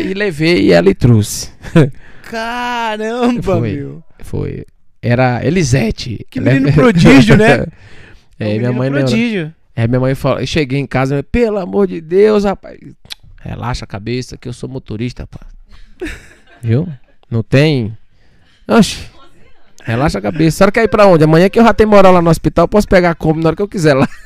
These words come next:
Speaker 1: <laughs> Eu, <laughs> mas era assim. Cidade pequena é boa demais.
Speaker 2: É,
Speaker 1: Cidade
Speaker 2: é,
Speaker 1: pequena é boa
Speaker 2: né?
Speaker 1: demais. É muito boa, cara. Mas é isso aí.
Speaker 2: Juliana, continua lendo. Beleza.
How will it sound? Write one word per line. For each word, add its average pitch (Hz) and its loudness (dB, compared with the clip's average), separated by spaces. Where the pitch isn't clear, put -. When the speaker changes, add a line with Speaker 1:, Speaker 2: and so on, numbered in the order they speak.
Speaker 1:
<laughs> - -4
Eu, 156 -4
<laughs> - -20
mas 139 -2
era 202 0
assim. 233 -6
Cidade 214 0
pequena 214 0
é - 0
boa 196 2
demais. 120 0
Speaker 2:
É, 113 -10
Speaker 1:
Cidade 202 -4
Speaker 2:
é, 185 -4
Speaker 1:
pequena 190 -2
é - -2
boa - -2
Speaker 2:
né? 190 -4
Speaker 1:
demais. 120 -10
É 117 -6
muito 135 -4
boa, 110 -4
cara. 127 -16
Mas 127 -8
é 160 -6
isso 175 -12
aí. 170 -12
Speaker 2:
Juliana, 180 -12
continua 165 -14
lendo. 170 -16
Beleza. 160 -4